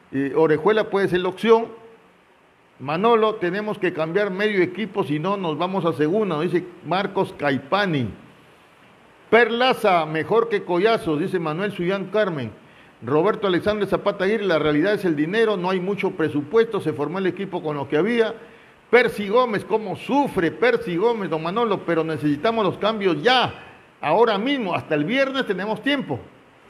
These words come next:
Hasta el viernes tenemos tiempo de contratar hasta cuatro o cinco jugadores,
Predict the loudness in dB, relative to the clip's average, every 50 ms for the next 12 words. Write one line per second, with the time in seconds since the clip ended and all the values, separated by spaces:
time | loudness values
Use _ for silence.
0 | -20 -20 -20 -20 -10 -4 -2 -2 -2 0 0 2 2 2 2 2 2 2 2 0
1 | -2 -2 -4 -4 -2 -4 -4 -2 -2 -4 -4 0 2 4 4 4 2 0 -8 -14
2 | -18 -20 -20 -20 -20 -20 _ _ -20 _ -2 -2 0 0 0 -2 -2 0 2 2
3 | 4 4 2 2 -2 -4 2 6 6 6 6 4 2 -2 -2 -2 -2 -4 0 0
4 | -2 0 2 2 4 4 4 4 2 0 -4